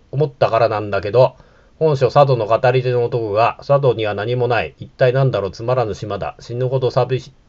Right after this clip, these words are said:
寂しいところ。佐渡は生活しています。一言にして語ればそ-、それだ。何の興もない」と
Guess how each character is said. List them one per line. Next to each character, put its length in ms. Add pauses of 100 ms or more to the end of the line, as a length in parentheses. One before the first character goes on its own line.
(280)
寂 240
し 160
い 40
と 100
こ 80
ろ。 180
佐 220
渡 80
は 80
生 180
活 220
し 80
て 80
い 60
ま 120
す。 180 (140)
一 220
言 200
に 100
し 60
て 100
語 120 (100)
れ 80
ば 140
そ-、 140
そ 180
れ 100
だ。 200 (120)
何 220
の 100
興 140
も 120
な 120
い」 80 (640)
と 260